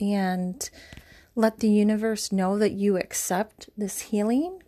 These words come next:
because I'm going to be sending some healing codes through this meditation. So just make sure that you say, "I accept this healing,"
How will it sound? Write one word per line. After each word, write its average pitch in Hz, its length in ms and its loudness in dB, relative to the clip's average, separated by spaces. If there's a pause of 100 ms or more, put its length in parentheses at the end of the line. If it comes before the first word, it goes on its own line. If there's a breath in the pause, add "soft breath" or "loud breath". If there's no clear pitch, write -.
because 214 300 -4
I'm 214 160 2
going 214 240 0
to 220 80 -2
be 233 140 0
sending 233 580 2
some 208 220 0
healing 240 480 4
codes 233 460 0
through 254 520 2
this 254 340 0
meditation. 208 1120 -4 (680 loud breath)
So - 180 -4
just 214 400 -2
make 254 160 4
sure 220 280 -2
that 202 220 -2
you 226 140 0
say, 196 600 -2
"I 190 180 -2
accept 220 840 -2 (180)
this 208 220 2
healing," 190 720 -4